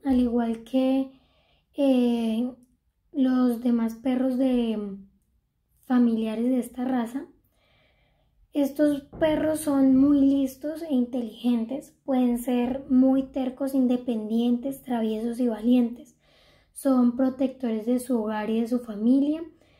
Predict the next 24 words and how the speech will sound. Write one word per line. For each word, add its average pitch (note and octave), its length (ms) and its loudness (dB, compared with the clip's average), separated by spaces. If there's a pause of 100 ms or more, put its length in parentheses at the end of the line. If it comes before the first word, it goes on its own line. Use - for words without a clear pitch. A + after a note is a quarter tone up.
(160)
se C4 180 0
llevan A3+ 380 0
bien A#3+ 180 4
con B3+ 200 0
los B3 100 2
niños A3 480 -2 (140)
responsables B3 920 -2
y C#4 80 0
son G#3+ 280 -4
muy A#3 200 0
cariñosos. A3 840 -4 (640)
Todos C4+ 260 2
los C#4 220 0
perros, C4+ 680 -2
eh, C4 260 4
de A#3 240 0
esta A#3 300 -8
categoría C#4+ 800 0
disfrutan B3 640 -2
ladrar, B3 480 0 (160)
cavar B3 520 0
y C#4 120 0
la - 220 -6
caza. A3+ 340 -8